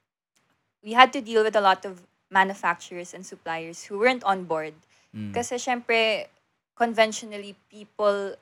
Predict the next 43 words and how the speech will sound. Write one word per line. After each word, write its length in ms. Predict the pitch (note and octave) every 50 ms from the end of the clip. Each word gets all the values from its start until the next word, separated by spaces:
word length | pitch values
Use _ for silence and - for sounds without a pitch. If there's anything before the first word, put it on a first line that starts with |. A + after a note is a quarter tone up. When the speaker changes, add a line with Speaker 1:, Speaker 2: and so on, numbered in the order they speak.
| _ -
Speaker 1:
or 100 | G#3 G#3
businessmen 920 | F#3+ G#3 A#3 A#3 - A#3 G#3+ - - - G3 F#3 F3+ F3+ F3+ F3 F3 F3
and 100 | F3 E3+
entrepreneurs 800 | D#3+ F3 F3+ F3+ - G3+ - - F3+ F3 E3+ E3+ E3+ E3+ - - _ _ _ _ _ -
would 160 | G3 F#3+ F#3
care 200 | - G#3 G3+ G3+
about 340 | G3 F#3+ F#3+ F#3 F#3 F#3 -
making 580 | F#3+ F#3+ F#3 F3+ - G3 F#3+ F#3 F#3 F3+ F3+ - _ _ _ _ _ F#3 F3+
big 220 | G#3+ G#3+ F#3+ F#3+ F3 F3 _ _
profits 540 | - G3 F3 F3+ F3+ - F3+ F3 - - -
with 120 | G3 F#3+
the 80 | G3 G#3 G3+
least 320 | F#3+ G#3 G3+ G3 - -
amount 320 | F#3+ F3+ E3+ E3+ E3 -
of 80 | - E3+ -
effort 300 | D#3+ E3 E3 _ D#3+ D#3+ -
and 80 | E3+ E3+ E3 -
Speaker 2:
Yeah. 140 | B2 G#2+
Speaker 1:
the 80 | - F3+
least 220 | F3 E3+ F3 - -
amount 300 | F3 D#3+ D#3 D#3 D#3+ -
of 100 | D#3+ E3 _
time. 320 | - D#3 D3+ D3+ D3+ D#3 _ _ _ _ _ _ _ _ _ _ _ -
It 80 | - A#3+
would 180 | C4 C#4+ G#3
slow 460 | - - - - B3 A3 A3 A3 A3
fashion. 760 | A3 - G3+ F#3+ F3+ F#3 - - - F#3 F3 D#3+ D#3+ E3 F3 _ _ _ _ _ _ _ _ _ _ _ _ _ _ _ _ _ _ -
Like 160 | F#3+ G3 G3
I 80 | G3 G3
said, 300 | G3+ - - - F3+ F3+ _
<laughs> 40 |
it's 240 | - A#3+ - - -
really 260 | - A3 A3 G3 G3 -
slow. 460 | - - F#3+ F#3 E3 E3 D#3 D#3+ - -
Speaker 2:
Yeah. 180 | - A2+ F#2 F2+ -
Speaker 1:
It 140 | - - -
takes 180 | G3 F#3+ - -
a 40 | F#3+
lot 100 | F3 E3
of 140 | F3 F3 _ -
time. 440 | A3 G3+ G3+ G3 G3 G3+ G3 G3 -
It's 240 | - F#3+ - - -
more 380 | F#3+ F3+ F3+ F3+ F3+ F3 E3